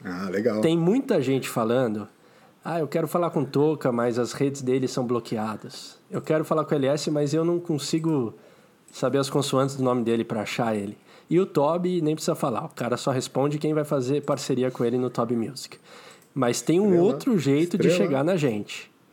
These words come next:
Speaker 2: que o L S vai falar agora pra gente e dar todos os detalhes. Por favor.
Speaker 1: Menino Toca, as pessoas que querem conversar com a gente, querem dizer pra gente as suas opiniões, as suas sugestões de pauta,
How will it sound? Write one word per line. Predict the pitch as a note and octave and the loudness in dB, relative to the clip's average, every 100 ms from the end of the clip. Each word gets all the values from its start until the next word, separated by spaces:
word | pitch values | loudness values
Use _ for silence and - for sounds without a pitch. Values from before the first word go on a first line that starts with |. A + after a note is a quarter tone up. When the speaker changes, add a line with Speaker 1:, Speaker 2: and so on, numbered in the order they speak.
| _ - | _ -8
Speaker 2:
que | - C3+ C#3+ | 0 0 2
o | C#3 | 2
L | C3 A#2+ | 2 2
S | C#3+ D3+ | 0 0
vai | C#3 C#3 | -2 -2
falar | B2 B2 | -2 -2
agora | A#2 A#2+ A#2+ | 0 0 0
pra | A#2+ G#2+ | -2 -4
gente | A2 A#2+ C3 C#3 F#3+ | -2 -2 -2 -6 -4
e | F3+ | -4
dar | C3 B2+ | -4 -6
todos | - C#3+ C#3+ | -4 -4 -2
os | C3+ | -2
detalhes. | C3 - G2 - - - - | -2 -4 -16 -14 -14 -14 -2
Por | D3+ D3+ | -2 0
favor. | B2+ A#2 B2 - _ _ _ - - | -2 -4 -14 -20 _ _ _ -20 -16
Speaker 1:
Menino | A2+ A#2 C#3 C3+ | -6 0 2 2
Toca, | A#2 D3+ - G2+ G2 - B2+ - | 4 4 4 0 -2 -10 -20 -12
as | D#3 | -4
pessoas | D3 D#3 D3 | -2 0 -4
que | - | -2
querem | B2+ A2+ | -2 0
conversar | A#2+ G#2 - G2+ | 0 -2 -4 -10
com | - | -12
a | |
gente, | - G2+ G2 - | -10 -6 -6 -6
querem | G2 G2 F#2 | -8 -4 -6
dizer | E2+ F#2 A2+ G#2 - _ | -6 -4 -4 -4 -16 _
pra | - A#2+ | -12 -10
gente | F#2+ F#2 F#2+ - A2+ | -10 -8 -8 -10 -12
as | A2+ | -10
suas | - F#2 | -6 -6
opiniões, | F2 G#2 F2+ F2+ G2+ G2 F2 - - - _ _ _ | -6 -6 -8 -6 -4 -4 -6 -14 -16 -18 _ _ _
as | - - | -20 -10
suas | G2+ | -10
sugestões | - F#2 F2+ A2 G2 | -6 -6 -4 -2 -2
de | F#2+ | -4
pauta, | - G2+ F#2+ G2 A#2 | -8 -6 -6 -10 -16